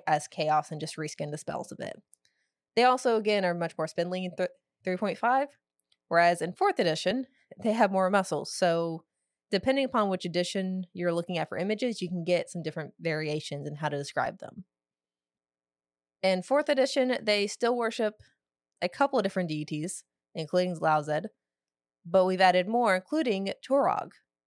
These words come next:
which is also known as the King That Crawls. I don't know what that means.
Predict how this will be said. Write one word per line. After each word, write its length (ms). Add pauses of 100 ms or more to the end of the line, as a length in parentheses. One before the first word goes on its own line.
(460)
which 180
is 80
also 240
known 160
as 180
the 80
King 280
That 180
Crawls. 500 (720)
I 140
don't 180
know 120
what 100
that 160
means. 460